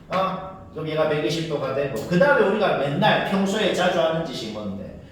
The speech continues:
일단 코사인 제곱으로 삐디 제곱을 바로, 코사인 법칙으로 삐디 제곱을 바로 구할 수 있잖아. 그게 여기서 코사인 법칙한 거랑 같다는 거. 그거 자주 하는 짓 맞죠, 그쵸? 거기에서 우리는 씨디의 길이가 일이라는 것은 아주 쉽게 알아내는 거지.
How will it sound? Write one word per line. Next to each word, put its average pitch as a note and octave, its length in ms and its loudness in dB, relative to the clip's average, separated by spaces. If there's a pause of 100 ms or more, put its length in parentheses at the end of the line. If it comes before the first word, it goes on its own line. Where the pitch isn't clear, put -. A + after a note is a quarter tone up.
일단 C4+ 380 2
코사인 A#3 400 0
제곱으로 A3+ 460 2
삐디 A3+ 240 0
제곱을 E3+ 340 0
바로, E3+ 440 0
코사인 G3+ 360 0
법칙으로 G#3+ 640 2
삐디 A#3 240 -4
제곱을 E3+ 300 0
바로 F3 260 2
구할 E3+ 180 2
수 - 140 -4
있잖아. - 400 -6 (500)
그게 E3+ 640 6
여기서 - 420 0
코사인 E3 420 -6
법칙한 E3 460 -6
거랑 - 300 -2
같다는 - 580 -4
거. - 120 -12
그거 G#3+ 220 0
자주 G#3+ 280 4
하는 G3 220 2
짓 E3 180 -4
맞죠, F3+ 360 -4
그쵸? - 220 -6 (500)
거기에서 G3+ 520 2
우리는 D#3+ 240 -2
씨디의 F#3+ 480 -4
길이가 C#3 360 -4
일이라는 C#3 480 -4
것은 D3 360 -6
아주 - 220 -8
쉽게 - 340 -6
알아내는 - 600 -6
거지. - 240 -18